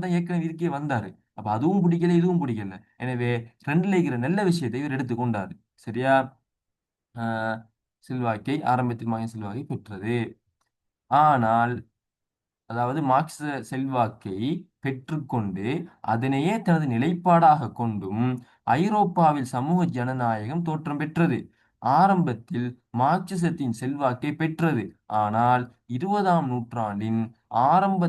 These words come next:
தசாப்தங்களில் சமூக ஜனநாயகமாறு மார்க்சிச புரட்சிகர சம உடைமையில் இருந்து வேறுபட்ட கருத்தியல் முனைப்பையும்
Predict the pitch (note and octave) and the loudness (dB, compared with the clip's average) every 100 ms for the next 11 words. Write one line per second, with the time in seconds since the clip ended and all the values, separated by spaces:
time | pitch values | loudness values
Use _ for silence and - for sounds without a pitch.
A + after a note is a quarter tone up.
0 | E3+ A#2+ B2 A#2 - G#2 G2+ A2 A2+ A2+ | -2 -4 -4 -4 -6 -8 -4 -2 -4 -6
1 | _ - C3 D#3+ G3 G3 C3+ B2 C3+ D3 | _ -4 -2 2 2 2 2 -2 -4 0
2 | C#3+ C#3 B2+ A#2 A2 G#2 G#2 G#2+ G#2 _ | 0 0 0 0 0 -2 -4 -8 -10 _
3 | - A#2+ D3 F#3+ - - G3+ F3 E3+ - | -2 2 2 2 -6 -10 -6 -2 -4 -4
4 | C#3+ D#3+ D#3+ E3 D#3+ C3+ B2 B2 C#3 C#3 | -4 -4 -4 -2 0 0 -2 -4 -2 -2
5 | C3+ B2 A#2 G#2+ A2 G#2 A#2 D#3+ F3 C3+ | -2 -2 -2 -2 -4 -2 0 2 2 0
6 | B2 A#2+ A2 - _ _ - D#3 G3+ - | -6 -8 -8 -12 _ _ -4 -2 0 -2
7 | F#3+ D#3+ A#2 C3+ E3 D#3+ B2 A#2 | 0 0 0 0 -2 0 0 0